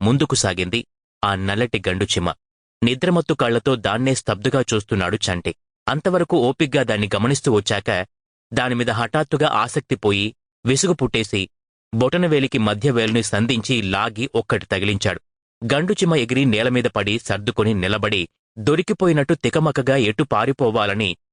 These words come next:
కాసేపు దిక్కులు చూసి వెనక్కి తిరిగి పలాయనం చిత్తగించింది.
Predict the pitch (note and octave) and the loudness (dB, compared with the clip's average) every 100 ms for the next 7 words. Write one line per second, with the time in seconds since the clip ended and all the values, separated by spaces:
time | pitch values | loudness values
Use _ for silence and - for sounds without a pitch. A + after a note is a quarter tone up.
0 | _ _ C#3 C3+ - D3+ E3 A#2 A#2 F3 | _ _ -2 -2 -2 -2 -2 -2 -2 0
1 | E3 C3 A#2 G#2 F2+ _ _ - A#2+ C#3+ | 0 0 -2 -2 -4 _ _ -4 -2 -2
2 | - D#3 A#2 G#2 B2+ - G2+ G#2 G#2+ G#2 | -2 -2 -2 0 -2 -2 -2 0 -2 -2
3 | G#2 G#2 F#2+ F2 F2+ F2+ | -2 -2 -4 -2 -2 -4